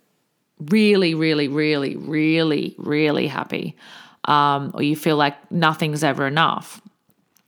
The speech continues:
is because you're either just needing to break through something. You're needing to shift something that's happened in the past and you haven't been able to do it.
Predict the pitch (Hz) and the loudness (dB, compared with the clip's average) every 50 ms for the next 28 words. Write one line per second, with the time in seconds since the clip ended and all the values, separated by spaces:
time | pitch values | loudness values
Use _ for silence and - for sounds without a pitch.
0 | - - 185 170 170 190 185 - 190 165 160 180 175 - - - 190 196 196 202 | -4 -2 -2 0 0 0 2 2 0 0 0 -2 -2 -4 -2 0 2 4 4 4
1 | 196 202 185 185 - - 160 143 143 147 - - - - - - _ _ - - | 4 4 2 0 0 0 0 0 0 0 -2 -4 -4 -4 -6 -8 _ _ -20 -20
2 | - - - _ _ _ _ _ - 180 196 196 202 196 202 190 190 185 - - | -20 -20 -20 _ _ _ _ _ 0 2 4 4 4 4 4 2 2 0 0 -2
3 | 170 - 165 156 147 - - - - 156 135 - - - 139 - - - - - | 0 2 2 2 2 0 -4 -8 -6 -6 -4 -4 -4 -4 -4 -4 -6 -8 -8 -8
4 | 151 143 - 160 170 170 170 170 170 170 165 - - 151 - - - 170 160 - | -10 -8 -6 -2 0 0 2 2 2 0 0 -2 -2 -2 -2 0 -2 -2 -2 -2
5 | - - - 156 - - 156 151 151 - - - - 156 156 165 156 160 156 151 | -2 -2 -2 -2 -2 -2 -4 -4 -4 -6 -6 -4 -6 -4 -4 -4 -4 -4 -4 -6
6 | - - - 156 147 147 147 156 - - 151 156 151 147 160 151 - - 156 151 | -6 -4 -4 -2 -2 -2 -4 -4 -4 -4 -4 -6 -6 -6 -6 -6 -4 -2 0 0
7 | 147 143 147 147 190 202 190 180 175 175 175 | 0 0 -2 0 0 2 4 2 2 0 -2